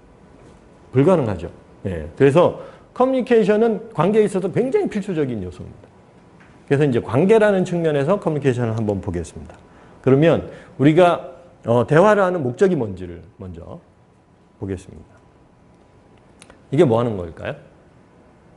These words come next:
어떤 장면입니까? 미팅하는 거죠. 그죠? 그러니까 남녀 관계를 예를 들어 설명을 드릴게요.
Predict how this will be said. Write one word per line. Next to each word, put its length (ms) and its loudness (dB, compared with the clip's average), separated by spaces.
어떤 340 -2
장면입니까? 640 -8
미팅하는 680 -2
거죠. 240 -12
그죠? 140 -14
그러니까 280 -2
남녀 440 6
관계를 760 2
예를 240 -2
들어 200 -10
설명을 400 -8
드릴게요. 380 -14